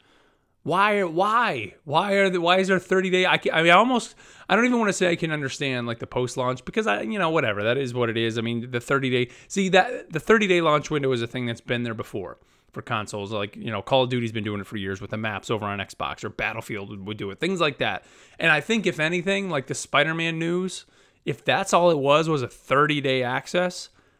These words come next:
that, I think players would be okay. Sure, it sucks, but you know what? Hey, business is business. But the fact that it's just straight up exclusive,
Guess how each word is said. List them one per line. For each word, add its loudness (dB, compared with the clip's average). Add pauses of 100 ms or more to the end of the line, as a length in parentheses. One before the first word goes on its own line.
(760)
that, -6 (160)
I 2
think 0
players 2
would -4
be 2
okay. 2 (120)
Sure, 2
it -4
sucks, -2
but -8
you -4
know 0
what? 0
Hey, 0
business -4
is -6
business. -4
But -12
the -18
fact -4
that -4
it's -8
just -8
straight -2
up -6
exclusive, -2